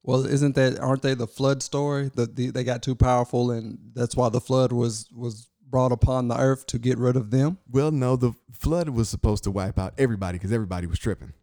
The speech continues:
Speaker 1: Okay.
Speaker 2: So it, I, I, maybe they're supposed to be a part of that. I don't know. But even before that, it says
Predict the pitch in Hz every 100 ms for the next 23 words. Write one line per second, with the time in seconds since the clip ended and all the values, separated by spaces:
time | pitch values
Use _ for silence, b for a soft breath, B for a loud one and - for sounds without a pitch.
0 | _ _ _ 113 113 110 113 104 101 92
1 | - _ _ _ _ 113 92 - 120 135
2 | 135 - 95 104 104 92 98 95 92 -
3 | 90 85 80 67 - 82 98 110 135 -
4 | _ 98 95 92 87 87 92 143 - _
5 | _ _ _ _ _ _ _ _ _ _
6 | _ 117 90 117 110 - _ 143 139 127
7 | 120 160 127 78 110 - 104 98 92